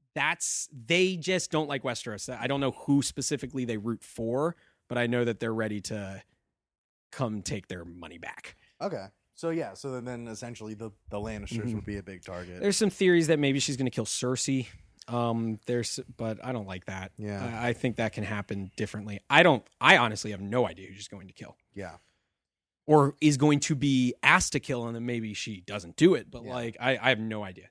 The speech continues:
Speaker 1: That would be,
Speaker 2: This
Speaker 1: maybe it's, yeah.
Speaker 2: You, you hammer home this whole list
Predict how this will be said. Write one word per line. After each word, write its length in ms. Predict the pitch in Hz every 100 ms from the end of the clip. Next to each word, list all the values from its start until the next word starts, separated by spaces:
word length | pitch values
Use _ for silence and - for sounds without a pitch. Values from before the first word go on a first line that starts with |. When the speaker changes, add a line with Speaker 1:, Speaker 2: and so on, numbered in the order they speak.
| -
Speaker 1:
That 120 | 165
would 140 | 185
be, 180 | 143 131
Speaker 2:
This 180 | 127 143
Speaker 1:
maybe 280 | 151 151 151
it's, 220 | 143 -
yeah. 220 | 135 110 - _ _
Speaker 2:
You, 200 | - 165 170
you 180 | 175 156
hammer 280 | 170 190 156
home 240 | 156 143
this 180 | 120 -
whole 280 | 113 117 98
list 460 | 117 120 - -